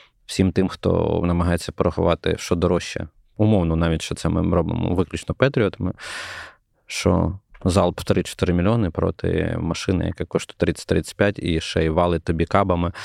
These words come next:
а, таким. Тут, знаєш, тут, якщо хтось не бачив, да, е, відео, то ми тут зараз покажемо, а в, в, а, аудіоваріанті пошукайте, поклацайте, м, е,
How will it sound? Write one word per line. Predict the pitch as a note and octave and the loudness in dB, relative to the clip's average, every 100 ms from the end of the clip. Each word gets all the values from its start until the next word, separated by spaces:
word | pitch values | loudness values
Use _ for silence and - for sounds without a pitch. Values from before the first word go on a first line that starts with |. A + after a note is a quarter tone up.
| - - - - - | -14 -16 -16 -16 -10
а, | - - F#2+ F2+ - F2+ F2 | -2 2 2 2 0 0 -2
таким. | F#2 F2 G2 F2+ - - | -4 -2 -2 -2 -4 0
Тут, | - C3 | 4 6
знаєш, | C3 D#3+ E3 - | 6 4 0 -4
тут, | A#2 - - - - _ _ _ _ - | -4 -4 -14 -20 -20 _ _ _ _ -4
якщо | G#2 C3 - C3 | 2 2 4 0
хтось | - C3+ - | 2 2 4
не | A2 | 2
бачив, | B2 D#3 - | 2 0 0
да, | F2 F#2+ B2 - | 2 2 2 0
е, | G2+ G2 F2 F#2+ F#2+ - | 0 2 0 0 -2 -2
відео, | G2 A2+ F#2+ | 2 2 2
то | E2 | 2
ми | F2+ F2+ | 2 0
тут | - | 0
зараз | F2 F2+ - | 0 0 0
покажемо, | - C#3+ D3 F#2+ - | 2 2 4 2 2
а | F2+ F2 | 2 2
в, | E2+ - | 0 -6
в, | F2+ F2 | -4 2
а, | F2+ F2 E2+ E2+ - - - G2+ - | 2 4 0 -2 -6 -8 -2 -2 2
аудіоваріанті | G#2+ G2+ F#2 G#2 A2+ G2 | 2 2 2 2 0 -2
пошукайте, | - - - G2+ E2+ | -2 -2 2 2 2
поклацайте, | E2+ F#2 A2 A#2+ G2+ - F2+ - A2 G#2+ - | -2 0 0 2 0 0 -2 -4 -10 -10 -2
м, | F#2+ F#2 F#2 F2+ F2+ F2+ | 2 2 2 2 2 2
е, | F#2+ | 0